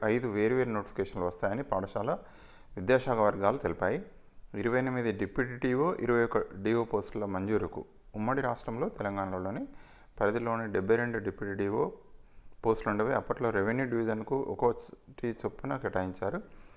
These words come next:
హైదరాబాద్ జిల్లాలో రెవెన్యూ డివిజన్ రెండే ఉన్నా జనాభా ప్రాతిపదికంగా ఎక్కువైనందున పన్నెండు పోస్టులు ఇచ్చారు. తెలంగాణ ఏర్పాటు అనంతరం రెవెన్యూ డివిజన్లు పెరగడంతో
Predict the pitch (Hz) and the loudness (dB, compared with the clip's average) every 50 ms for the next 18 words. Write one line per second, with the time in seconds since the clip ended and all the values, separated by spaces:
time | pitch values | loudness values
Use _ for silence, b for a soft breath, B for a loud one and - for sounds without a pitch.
0 | B B B B - 117 110 - 131 131 131 131 123 117 123 113 113 113 113 135 | B B B B -4 -2 0 0 2 2 2 2 2 2 0 2 2 2 2 2
1 | 143 123 117 107 110 120 123 117 117 113 113 117 107 98 101 98 101 113 120 120 | 2 4 4 4 4 2 0 0 0 0 -2 -2 -2 -2 -2 2 4 4 4 2
2 | 117 123 139 139 113 107 107 110 110 113 107 - 110 101 98 98 - - 107 98 | 2 0 -2 0 0 0 0 0 0 0 0 0 0 0 0 -2 -2 -2 -2 -2
3 | 98 - 101 98 92 85 - - 107 101 95 95 98 101 131 202 - B B B | -2 -4 -4 -2 -2 -2 -2 -2 -4 -2 -2 -2 -2 -4 -4 -6 -8 B B B
4 | B B B B B B B - - 110 107 113 120 120 117 123 113 - - - | B B B B B B B -4 -2 2 2 2 2 2 0 0 -2 0 0 0
5 | 110 - - 120 139 147 147 - 104 110 117 123 123 120 113 107 - - - 98 | 0 2 4 2 2 2 2 0 0 0 2 0 0 0 0 -2 -2 0 -2 -2
6 | 92 95 95 95 92 92 - - 156 147 117 - 98 98 113 117 127 127 117 104 | 0 0 -2 -2 -2 -4 -4 -4 -4 -2 0 0 2 2 2 0 0 -2 -2 0
7 | 101 98 104 110 120 117 117 110 - - 101 98 98 98 95 92 - 156 | 0 0 0 0 -4 -4 -6 -6 -6 -4 -4 -2 -2 -2 -4 -2 -2 -4